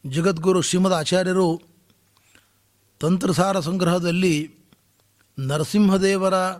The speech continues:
ಮಂಗಲ ರೂಪವನ್ನು ನಮ್ಮ ಕಣ್ಮುಂದೆ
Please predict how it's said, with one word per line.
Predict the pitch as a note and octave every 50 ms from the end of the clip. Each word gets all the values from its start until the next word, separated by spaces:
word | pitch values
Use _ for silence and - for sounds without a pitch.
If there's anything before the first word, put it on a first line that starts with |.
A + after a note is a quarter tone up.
| - _ _ _ _ _ - _ _ _ _ -
ಮಂಗಲ | B2 B2 C3+ E3 F#3+ G3 F3+ G#3 G#3+ G#3+ A3 G#3+
ರೂಪವನ್ನು | G3+ G3+ G3+ G3 G3+ F#3+ F#3+ F#3 F#3+ G3
ನಮ್ಮ | F#3 F3+ E3+ D#3+ D3+
ಕಣ್ಮುಂದೆ | - - D3+ E3 F#3 F#3+ G3+ G#3 G#3 G#3+ G3+ G#3 G3+ E3+ - _ _ _